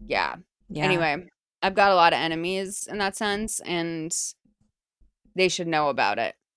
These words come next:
Speaker 1: All right, so what have, what have you been hearing about Jada Pinkett Smith?
Speaker 2: Too much, honestly. Like, a little too much.
Speaker 1: Honestly?
Speaker 2: Oh my God. I know she has a book that sh-, that's about to come out. And I know, like, when you're on a book tour and it's, like, you know, a kind of tell-all, a memoir,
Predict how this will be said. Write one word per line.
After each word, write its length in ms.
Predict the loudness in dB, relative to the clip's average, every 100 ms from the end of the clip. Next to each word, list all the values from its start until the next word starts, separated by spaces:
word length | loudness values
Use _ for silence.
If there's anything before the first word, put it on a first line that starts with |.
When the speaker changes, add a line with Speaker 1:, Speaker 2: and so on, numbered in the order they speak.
| _ _ _ _ _
Speaker 1:
All 80 | 4
right, 300 | 6 4 0
so 120 | 0
what 260 | 2 6 6
have, 180 | 6 4
what 180 | 4 4
have 100 | 2
you 80 |
been 140 | 0 0
hearing 240 | 0 0
about 220 | 0 -2
Jada 280 | 0 0 0
Pinkett 280 | -4 -10 -10
Smith? 280 | -12 -12 -16 _
Speaker 2:
Too 220 | 2 4
much, 520 | 8 8 6 2 -2 -4
honestly. 580 | -2 -2 -2 -2 -2 -6 _ _ _ _ _ _ -8
Like, 160 | -2
a 40 | 2
little 240 | 4 4
too 200 | 4 2
much. 240 | 0 0 2
Speaker 1:
Honestly? 320 | 0 0 -4 -10 -16 4
Speaker 2:
Oh 220 | 8 8
my 200 | 6 4
God. 220 | 6 6 6
I 60 |
know 180 | 8 8
she 140 | 8
has 100 | 6
a 80 | 6
book 400 | 6 4 2 -6 -4
that 180 | -2 0
sh-, 240 | 2 2 -2 -2
that's 300 | 0 2 4
about 240 | 6 4
to 80 | 2
come 200 | 0 0
out. 280 | 0 -2 -8 _ _ _ 2
And 100 | 4
I 80 | 6
know, 500 | 8 8 8 8 6 2
like, 180 | 0 0
when 100 | -2
you're 140 | 0
on 60 | -2
a 60 | 0
book 220 | -2 0
tour 240 | 2 4
and 120 | 4
it's, 160 | 0 -4
like, 180 | -6 -6
you 140 | -8
know, 180 | -8 -6
a 80 | -8
kind 200 | -8 -10
of 100 | -10
tell-all, 500 | -2 0 2 0 -2
a 60 | -2
memoir, 640 | -4 -4 -4 -4 -4